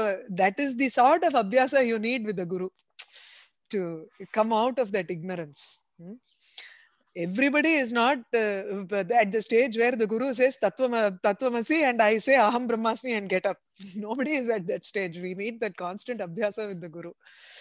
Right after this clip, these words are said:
That's why he says, uh, "Timira Anjanam iva." Hmm?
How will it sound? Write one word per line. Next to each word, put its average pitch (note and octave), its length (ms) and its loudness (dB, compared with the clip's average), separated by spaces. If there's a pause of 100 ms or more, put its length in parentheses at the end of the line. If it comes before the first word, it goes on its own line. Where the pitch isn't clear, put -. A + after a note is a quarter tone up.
(580)
That's D#3+ 200 -14
why A3 160 -2
he G3 60 -8 (100)
says, F#3+ 160 -10 (220)
uh, - 40 -14 (180)
"Timira F#3+ 320 -8
Anjanam F#3 440 -12
iva." D#3 140 -16 (180)
Hmm? F#3 100 -20